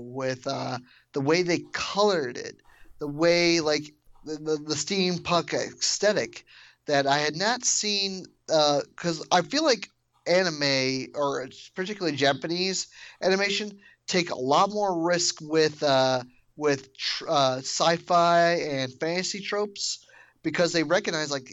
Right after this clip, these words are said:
"Here's our world. Why don't we just screw around in it and create something that lo-, is massive,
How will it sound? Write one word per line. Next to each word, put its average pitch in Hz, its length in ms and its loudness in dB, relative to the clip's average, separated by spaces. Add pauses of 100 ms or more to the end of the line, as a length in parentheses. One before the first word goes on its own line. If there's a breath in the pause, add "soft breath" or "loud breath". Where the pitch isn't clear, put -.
(100)
"Here's 214 280 -4
our 196 160 0
world. 175 380 0
Why 139 160 2
don't 269 120 0
we 254 80 -6
just - 160 -6
screw - 240 -2
around 208 360 0
in 127 80 -6
it - 160 -8
and 151 260 -6
create 185 360 -2
something 170 560 -2 (320 loud breath)
that 160 160 4
lo-, 160 240 4 (140)
is 143 320 -4
massive, 196 580 0